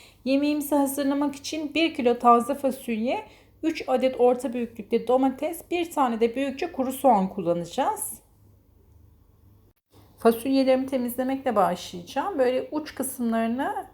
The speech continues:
her iki taraftan uç kısımlarını kopartalım. Bir bıçak yardımıyla temizleyelim.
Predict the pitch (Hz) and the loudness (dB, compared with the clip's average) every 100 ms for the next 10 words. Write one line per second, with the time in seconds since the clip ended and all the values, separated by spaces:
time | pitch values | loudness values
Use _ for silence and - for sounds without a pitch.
0 | - - - - _ _ - - - - | -20 -20 -20 -20 _ _ -20 -20 -20 -20
1 | - _ - - - - - 294 302 277 | -20 _ -20 -20 -20 -2 4 4 2 -2
2 | 262 226 226 226 254 285 269 269 262 254 | 2 4 4 2 -4 -6 -10 -12 -8 -6
3 | 240 247 240 240 - 262 262 247 240 240 | -4 -4 -4 -4 2 2 6 6 6 0
4 | 262 202 226 403 - - 208 214 240 226 | -2 -2 -4 -6 -14 -12 -10 -2 -2 0
5 | 233 214 208 214 214 - 226 220 220 226 | 0 -2 -2 -6 -10 -6 -4 -4 -6 -4
6 | 220 202 302 | -2 -2 -8